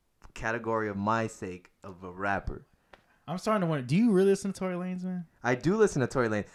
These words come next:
Speaker 1: Don't get me wrong. These R and B artists have one or two tracks where they spit and flow. Yes.
Speaker 2: You say one or two?
Speaker 1: Yeah. Okay.
Speaker 2: Oh,
Speaker 1: Na-,
Speaker 2: man.
Speaker 1: name, name two songs from Tory Lanez where he's rapping.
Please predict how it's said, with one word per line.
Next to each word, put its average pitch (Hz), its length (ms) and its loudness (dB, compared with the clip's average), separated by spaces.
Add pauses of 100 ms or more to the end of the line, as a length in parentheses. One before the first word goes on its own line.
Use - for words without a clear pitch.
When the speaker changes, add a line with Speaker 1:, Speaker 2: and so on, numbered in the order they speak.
(140)
Speaker 1:
Don't 185 160 12
get 240 120 8
me 202 100 12
wrong. 170 480 8
These 175 220 0
R 175 220 6
and 170 140 0
B 165 140 -2 (280)
artists 156 640 6 (260)
have 147 520 6 (120)
one 123 260 4
or 143 80 2
two 139 200 0
tracks 143 440 4
where 113 80 0
they 107 120 -2
spit - 420 2
and 101 140 -2
flow. 123 280 2
Yes. 104 420 2 (200)
Speaker 2:
You - 40 -20 (260)
say 185 200 -8
one 143 280 2
or 151 100 6
two? 220 440 4
Speaker 1:
Yeah. 160 400 2
Okay. 135 280 4
Speaker 2:
Oh, 160 120 8
Speaker 1:
Na-, 147 140 8
Speaker 2:
man. 135 40 4
Speaker 1:
name, 190 260 6 (180)
name 214 280 10
two 247 320 6
songs 160 680 6 (280)
from 127 220 0
Tory 180 320 12
Lanez 156 380 6
where 127 140 10
he's 123 180 4
rapping. 107 500 2